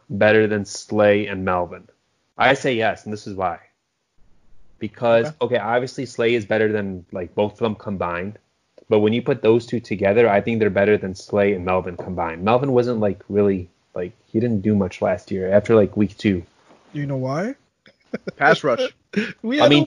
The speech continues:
Speaker 2: no pass rush,
Speaker 1: yeah,
Speaker 2: man.
Speaker 1: but
Speaker 2: You can't
Speaker 1: still,
Speaker 2: put
Speaker 1: bro,
Speaker 2: that
Speaker 1: like,
Speaker 2: on
Speaker 1: I mean,
Speaker 2: Melvin.
Speaker 1: he just wasn't good, though. He fell off.
Speaker 2: But who would have been good in a situation like that? That was,
Speaker 1: But
Speaker 2: that
Speaker 1: there
Speaker 2: was
Speaker 1: was, like,
Speaker 2: terrible.
Speaker 1: but Justin Coleman was playing his best ball when, like,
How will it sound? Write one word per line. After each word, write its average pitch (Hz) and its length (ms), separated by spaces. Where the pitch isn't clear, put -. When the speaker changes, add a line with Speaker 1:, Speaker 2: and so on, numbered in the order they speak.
Speaker 2:
no 370 80
pass 392 300
rush, 185 260
Speaker 1:
yeah, 151 80
Speaker 2:
man. 226 120
Speaker 1:
but - 80
Speaker 2:
You 285 40
can't - 20
Speaker 1:
still, 190 160
Speaker 2:
put - 80
Speaker 1:
bro, 262 120
Speaker 2:
that 320 60
Speaker 1:
like, 262 140
Speaker 2:
on - 20
Speaker 1:
I - 40
mean, 254 80
Speaker 2:
Melvin. 262 340
Speaker 1:
he 131 100
just 151 220
wasn't 147 320
good, 147 320
though. 87 220
He 110 100
fell 127 240
off. - 560
Speaker 2:
But 170 160
who 214 240
would 208 180
have 160 140
been 156 140
good 139 220
in 143 80
a 135 40
situation 123 580
like 104 220
that? 104 220
That 135 120
was, 196 160
Speaker 1:
But 233 80
Speaker 2:
that 202 60
Speaker 1:
there 226 100
Speaker 2:
was 156 80
Speaker 1:
was, 185 140
like, 175 220
Speaker 2:
terrible. 117 440
Speaker 1:
but 110 140
Justin 151 260
Coleman 147 340
was 120 120
playing 135 220
his 107 120
best 127 320
ball 147 280
when, 104 200
like, 95 200